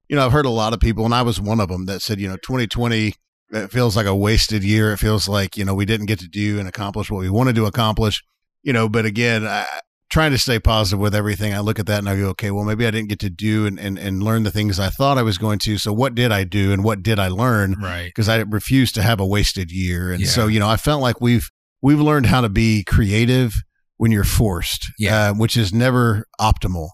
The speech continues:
Speaker 2: Right.
Speaker 1: Uh, no artist ever feels creative when they're under a deadline. It's very
Speaker 2: No.
Speaker 1: difficult. And, uh,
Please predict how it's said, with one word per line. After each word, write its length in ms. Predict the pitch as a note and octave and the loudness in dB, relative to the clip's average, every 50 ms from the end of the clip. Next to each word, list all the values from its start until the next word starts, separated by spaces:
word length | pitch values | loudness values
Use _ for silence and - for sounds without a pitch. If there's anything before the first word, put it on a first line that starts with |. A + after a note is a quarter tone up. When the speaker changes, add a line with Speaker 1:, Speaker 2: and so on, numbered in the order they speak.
| _ - | _ -6
Speaker 2:
Right. 240 | A2+ G#2 F2+ F2+ F#2 | -4 -2 -2 -2 -2
Speaker 1:
Uh, 60 | G#2+ | 0
no 220 | G#2 A2 C#3 D3 C3+ - | 2 2 2 2 2 0
artist 460 | A#2+ B2+ C3+ B2 A#2 A2 - - B2 | 0 0 0 0 0 -2 -2 -2 -2
ever 300 | A#2+ A#2 A2 A2+ A2 G#2 | -2 -2 -2 -2 -4 -4
feels 340 | F#2 - B2+ A#2+ A#2 A2 G2+ | -4 -2 0 0 0 0 -2
creative 560 | - - - A2 G#2+ G#2+ A2+ A2 G#2 G2+ F2+ F2 | -6 -6 -6 -2 -2 0 0 0 0 -2 -2 -2
when 140 | G#2 G2 | -2 -2
they're 180 | G2 G2+ - - | -2 -4 -4 -2
under 260 | G#2+ A2+ G#2+ G#2 G2+ G2 | -2 0 0 0 0 -2
a 60 | F#2+ | -2
deadline. 580 | D#2 - G#2+ A2+ F#2 F#2+ F2 F2 F#2 F#2+ F#2 | -2 0 0 0 0 -2 -6 -8 -10 -10 -10
It's 160 | F#2 F#2+ F#2+ G2 | -8 -6 -4 -2
very 200 | F#2 A#2 A#2+ A#2 | 0 0 2 0
Speaker 2:
No. 40 | G#2 | 0
Speaker 1:
difficult. 440 | F#2 F#2+ - F#2 - G2+ F2+ E2 - _ | -2 -4 -8 -10 -10 -10 -10 -10 -12 _
And, 320 | A2 A2+ A2 G#2 G2+ G2 G#2+ | -6 -4 -4 -4 -4 -2 -2
uh, 200 | G#2 G2+ F#2+ | 0 0 -2